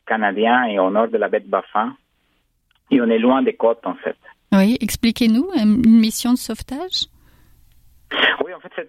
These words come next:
Speaker 1: c'était des missions à cause de que les conditions en Arctique, à cause du réchauffement climatique, les conditions, euh, de vent et de température, ils sont très variables.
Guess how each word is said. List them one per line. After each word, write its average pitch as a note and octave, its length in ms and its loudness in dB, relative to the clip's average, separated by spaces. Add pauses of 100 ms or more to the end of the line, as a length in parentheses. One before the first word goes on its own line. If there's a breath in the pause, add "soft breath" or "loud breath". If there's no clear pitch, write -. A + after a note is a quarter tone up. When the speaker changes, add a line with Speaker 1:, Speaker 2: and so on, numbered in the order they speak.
Speaker 1:
c'était D3+ 200 -8
des C#3+ 100 -6
missions C#3+ 380 -6
à D#3 300 -2
cause D3 200 -2
de C#3 100 0
que B2 140 -4
les A#2 220 0
conditions B2+ 480 0
en A#2+ 180 0
Arctique, C3+ 440 -2
à G2+ 100 0
cause B2+ 200 -6
du A#2 60 -2
réchauffement A2+ 500 -2
climatique, B2+ 480 -4
les A2 120 -4
conditions, A2 960 -2 (440)
euh, - 480 -4 (320)
de G#2 240 -2
vent B2+ 360 0
et G#2+ 160 -2
de G#2 80 -2
température, G#2+ 500 -2
ils B2 80 -6
sont G2+ 140 -4
très B2 180 -2
variables. G#2+ 520 -2